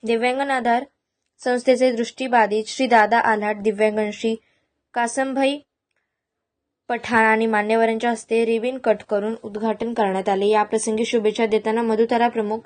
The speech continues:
श्री नितीनजी शिंदे यांनी श्री योगेश पांढरे यांचे कौतुक करत जीवनात येणाऱ्या अडचणीवर मात करून स्वतःला सिद्ध करून दाखवणाऱ्या पैकी श्री योगेश पांढरे आहेत. व्यवसायच नाही,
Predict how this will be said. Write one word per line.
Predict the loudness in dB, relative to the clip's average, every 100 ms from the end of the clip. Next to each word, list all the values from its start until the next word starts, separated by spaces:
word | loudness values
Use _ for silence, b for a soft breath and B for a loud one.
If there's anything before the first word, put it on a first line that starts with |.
| B B B -10
श्री | -6
नितीनजी | -2 -2 -4 -4 -4
शिंदे | -4 -2 -2 0
यांनी | -2 -2 -4 -6 _ b b b b -4
श्री | 2
योगेश | 4 6 4 2
पांढरे | 0 0 2 2
यांचे | 2 0 -2
कौतुक | 0 -2 0
करत | 2 4 2
जीवनात | 0 0 2 2 0
येणाऱ्या | 0 2 2
अडचणीवर | 2 0 -2 -2 0 0
मात | 2 0 0
करून | -2 -2 -4
स्वतःला | -4 -2 0 -2 -2
सिद्ध | -4 -2 -2
करून | 0 -2
दाखवणाऱ्या | 0 -2 -2 -4 -2 -2 -4 b b b _
पैकी | -4 -2 -2 -2
श्री | -2 -4 -4 _ _ _ _ _ _ _ _
योगेश | -2 0 0 -2
पांढरे | -2 0 2
आहेत. | 2 -2 -2
व्यवसायच | -2 0 0 0 0 -4
नाही, | -8 -8